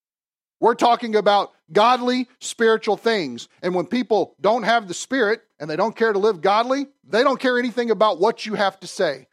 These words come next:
They don't understand it. They think it's crazy. They label it foolishness. So let's get that running start and we walk in here. Chapter two, verse one. "And when I came to you, brethren,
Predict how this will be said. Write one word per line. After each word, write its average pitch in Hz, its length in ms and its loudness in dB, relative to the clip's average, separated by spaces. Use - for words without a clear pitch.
They 151 120 -2
don't 208 200 2
understand 226 460 -2
it. 208 100 -10
They 151 120 -4
think 202 180 -2
it's - 120 -10
crazy. 185 460 -4
They 156 100 -4
label 170 320 0
it 131 80 -8
foolishness. 151 480 -6
So 143 100 -14
let's 180 220 -8
get 208 180 -2
that 208 140 2
running 196 220 -2
start 202 260 0
and 170 60 -6
we 165 80 -2
walk 175 280 -2
in 165 100 -8
here. 135 140 -10
Chapter 233 280 -6
two, 226 160 -8
verse 202 260 -4
one. 165 240 -2
"And 247 140 0
when 254 100 4
I 233 60 2
came 294 340 -2
to 233 60 -2
you, 214 160 -2
brethren, 185 420 0